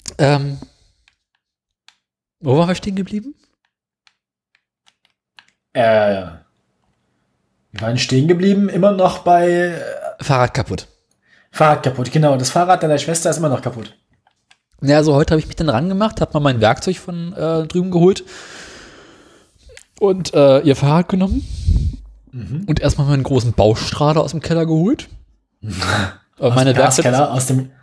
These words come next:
Speaker 2: aus dem Gaskeller.
Speaker 1: Genau, weil meine Werkstatt ist immer noch nicht fertig. Auch dieses Thema können wir kurz abhaken.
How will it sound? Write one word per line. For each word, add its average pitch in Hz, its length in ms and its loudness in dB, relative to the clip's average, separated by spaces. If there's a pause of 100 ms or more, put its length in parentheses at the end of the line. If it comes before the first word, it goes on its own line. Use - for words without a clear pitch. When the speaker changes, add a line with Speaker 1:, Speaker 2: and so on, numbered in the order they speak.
(760)
Speaker 2:
aus - 180 -4
dem 131 180 -2
Gaskeller. 127 640 -4
Speaker 1:
Genau, 147 340 0 (140)
weil 123 400 2
meine 127 360 -6
Werkstatt - 280 0
ist - 100 2
immer 165 180 2
noch 123 40 6
nicht 120 160 0
fertig. - 460 -2 (1600)
Auch 156 160 4
dieses 196 320 2
Thema 147 220 2
können 147 180 0
wir 143 60 2
kurz - 240 0
abhaken. 156 600 -6